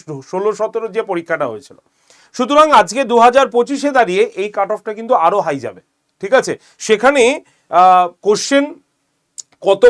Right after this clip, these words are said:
পরীক্ষা, পরীক্ষার্থী রয়েছে সেটা যখনই আমি বলবো তখনই বুঝতে পারবে কাট অফ কেন বেশি যাবে।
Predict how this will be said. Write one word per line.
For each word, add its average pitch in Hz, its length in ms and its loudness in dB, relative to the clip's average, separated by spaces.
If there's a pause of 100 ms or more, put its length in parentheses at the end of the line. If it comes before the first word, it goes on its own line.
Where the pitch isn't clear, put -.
পরীক্ষা, 220 400 -2 (260)
পরীক্ষার্থী 233 580 -2
রয়েছে 196 380 2 (280)
সেটা 202 280 0
যখনই 240 300 0
আমি 262 160 0
বলবো 196 560 0
তখনই 226 260 -4
বুঝতে 233 260 -6
পারবে 254 260 -4
কাট 180 200 -6
অফ 208 120 -8
কেন 214 220 -2
বেশি 170 240 -6
যাবে। 98 220 -14